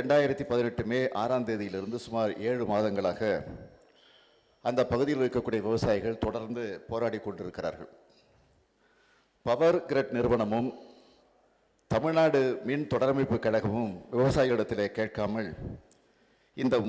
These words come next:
உயர், உயர் மின் கோபுரங்களை அமைக்கக்கூடிய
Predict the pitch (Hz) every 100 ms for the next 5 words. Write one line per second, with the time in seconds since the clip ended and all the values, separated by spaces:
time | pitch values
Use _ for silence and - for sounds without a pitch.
0 | 117 147 151 131 - - - - _ _
1 | _ _ _ _ _ _ 120 147 151 139
2 | 131 120 117 113 110 107 - 110 127 120
3 | - 107